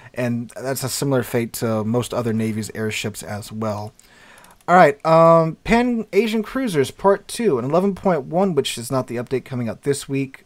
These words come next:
well, next week, but, uh, the February update. Early access to Tier five to ten Pan Asian Cruisers will continue. Oh, will continue, so in eleven point oh, the,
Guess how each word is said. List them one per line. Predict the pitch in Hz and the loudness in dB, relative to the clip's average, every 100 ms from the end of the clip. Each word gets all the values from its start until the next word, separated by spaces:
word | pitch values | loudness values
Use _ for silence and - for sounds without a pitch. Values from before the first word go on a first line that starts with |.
| _ _ _ | _ _ _
well, | 127 104 - _ _ _ _ _ _ | -10 -10 -12 _ _ _ _ _ _
next | 135 180 - | 0 0 0
week, | 127 117 - | -6 -6 -4
but, | 113 104 - | -6 -6 -6
uh, | 120 110 107 | -4 -2 -4
the | 113 110 | -8 -6
February | - 131 123 107 110 | -2 0 -2 -4 -4
update. | 101 117 123 - _ - - - _ | -6 -6 -6 -8 _ -20 -20 -20 _
Early | 160 175 | 2 4
access | 175 - 202 190 | 4 4 2 2
to | 156 | 0
Tier | - 170 | 0 0
five | - 156 170 | 4 4 4
to | 151 | -2
ten | 185 170 | -2 -2
Pan | 156 156 | -2 -2
Asian | 160 156 151 | 0 -2 -4
Cruisers | - 160 196 170 | -4 -2 0 0
will | 139 135 | 2 0
continue. | 131 120 - 185 143 - | -2 -8 -4 -2 -2 2
Oh, | 180 | 4
will | 165 | 4
continue, | 151 131 202 180 | 0 -4 -2 0
so | 143 | 0
in | 123 | -4
eleven | 113 143 147 | -2 -2 -2
point | - 131 110 | -4 -4 -4
oh, | 127 127 120 | -2 0 -2
the, | 113 113 110 | -4 -4 -6